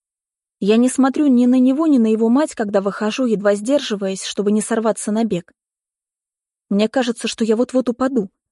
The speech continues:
Ноги подкашиваются. Но когда дохожу до выхода, сестра подхватывает меня и крепко держит за руку, осторожно помогая сесть в автомобиль.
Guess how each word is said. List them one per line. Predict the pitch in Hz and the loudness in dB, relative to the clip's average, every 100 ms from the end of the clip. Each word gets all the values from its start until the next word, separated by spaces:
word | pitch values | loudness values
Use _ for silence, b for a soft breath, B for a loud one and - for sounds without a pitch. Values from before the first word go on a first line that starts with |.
| _ _ | _ _
Ноги | 233 240 247 | 0 2 0
подкашиваются. | 269 - 311 - 214 190 - - 220 _ _ _ _ _ _ _ _ | -2 0 -2 -2 -4 -4 -4 -12 -16 _ _ _ _ _ _ _ _
Но | 208 202 | -4 0
когда | 254 254 311 | 0 2 2
дохожу | 262 - 254 285 | 2 -2 -2 -2
до | 240 233 | -2 -2
выхода, | 302 - 196 196 | -2 -4 -6 -6
сестра | 214 - 277 | -8 -8 -6
подхватывает | 262 220 - 277 269 233 226 | -6 -8 -4 -2 0 -2 -2
меня | 202 196 185 | -4 -6 -6
и | |
крепко | - 254 - 196 | -2 -4 -2 -2
держит | 240 240 208 | 0 0 -2
за | 196 208 | -2 -2
руку, | 185 - 190 | -2 -6 -10
осторожно | - 208 247 247 | -8 -4 -2 -2
помогая | 220 202 202 240 226 | -2 -2 -2 0 -2
сесть | - 233 - | -2 -6 -6
в | 214 | -10
автомобиль. | 202 220 214 226 180 | -8 -4 -4 -4 -6